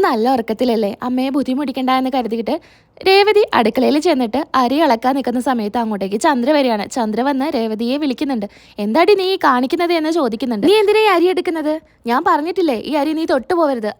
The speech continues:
അരിയിൽ നീ കൈ വെക്കരുത്. നീ ഇവിടെ വന്ന് കയറിയ മുതൽ ഇവിടെ പ്രശ്നങ്ങളാണ്. അരി എടുത്ത് ഇനി ഇവിടെ അടുക്കളയിൽ ഇതുവരെ ബുദ്ധിമുട്ടൊന്നും ഉണ്ടായിട്ടില്ല.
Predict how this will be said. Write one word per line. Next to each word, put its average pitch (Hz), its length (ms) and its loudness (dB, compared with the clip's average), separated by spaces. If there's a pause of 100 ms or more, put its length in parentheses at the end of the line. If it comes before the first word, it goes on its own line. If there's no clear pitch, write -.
അരിയിൽ 294 320 0
നീ 370 140 -4
കൈ 277 120 2 (100)
വെക്കരുത്. 214 340 -6 (100)
നീ 233 60 -6 (120)
ഇവിടെ 320 220 -2
വന്ന് 247 420 -6
കയറിയ 302 360 -2
മുതൽ 285 200 -4 (180)
ഇവിടെ 254 200 -4
പ്രശ്നങ്ങളാണ്. 254 640 -4 (360)
അരി 226 240 -2
എടുത്ത് 320 240 -4
ഇനി 311 120 -4
ഇവിടെ 294 200 0
അടുക്കളയിൽ 311 500 0
ഇതുവരെ 349 320 0
ബുദ്ധിമുട്ടൊന്നും 254 500 -2
ഉണ്ടായിട്ടില്ല. 247 420 0